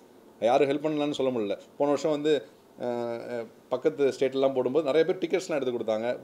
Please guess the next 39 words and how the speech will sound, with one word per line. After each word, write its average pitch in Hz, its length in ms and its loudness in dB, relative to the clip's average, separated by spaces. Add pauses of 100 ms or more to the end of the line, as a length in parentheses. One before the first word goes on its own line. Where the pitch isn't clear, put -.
(120)
transport 147 420 0
help 117 180 -2
பண்ணாங்க. 107 340 -6
So, - 100 -12
இந்த 180 120 -6
மாதிரி 233 100 0
நிறைய 202 240 2
விஷயங்கள் 185 460 -2
பண்ணும்போது 139 440 0 (420)
ending 208 320 0
is 233 140 2
not 185 140 2
a 180 60 2
solution 151 320 -4
for 110 160 -4
this. - 240 -14 (1000)
There 131 120 2
is, 139 100 2 (180)
there 139 160 2
should 180 120 -2
not 202 160 4
be 208 120 2
like 143 200 2
the, 135 160 4
அப்போ 156 440 4 (360)
நம்ம, 156 300 0 (380)
see, 170 200 -4 (200)
the 123 80 2
very 185 240 6
idea 202 400 6
of 185 140 4
you 190 160 -2
becoming 180 360 2
a 160 60 4
doctor 143 320 2
is 165 160 -2
to 151 180 4
save 139 60 4
life. 98 180 0